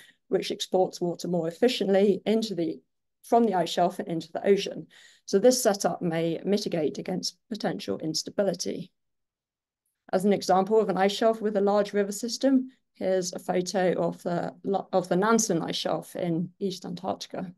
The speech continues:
You can see a hu-, huge river here with a gigantic waterfall into the ocean.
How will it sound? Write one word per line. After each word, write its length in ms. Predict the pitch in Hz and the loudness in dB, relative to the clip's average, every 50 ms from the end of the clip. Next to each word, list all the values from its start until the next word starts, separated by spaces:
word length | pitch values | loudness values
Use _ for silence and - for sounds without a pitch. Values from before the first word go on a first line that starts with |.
| _ _ _ _ _ _ _ _ _ _ _ _ - | _ _ _ _ _ _ _ _ _ _ _ _ -6
You 140 | 196 185 | -4 -4
can 100 | 180 180 | -2 -2
see 180 | 170 - - 185 | -2 -2 0 0
a 80 | 175 170 | 0 0
hu-, 180 | 170 - - - | 0 -4 -12 -18
huge 280 | - - - 233 214 220 | -6 0 2 2 2 4
river 160 | 226 202 170 | 2 2 2
here 240 | 170 170 185 180 170 | 2 2 2 2 2
with 100 | 165 151 | 2 2
a 80 | 156 156 | 0 -2
gigantic 600 | 156 175 156 156 170 180 160 156 - 165 - - | -2 -2 -4 -4 -4 -4 -4 -4 -2 -4 -2 -2
waterfall 460 | 165 170 170 170 - - 185 196 - | 0 0 -2 -2 -4 -6 -6 -4 -2
into 240 | - 156 160 - 160 | -2 -4 -4 -4 -6
the 200 | 151 151 - - | -6 -4 -4 -4
ocean. 360 | 165 - - - - - | -6 -4 -6 -6 -8 -8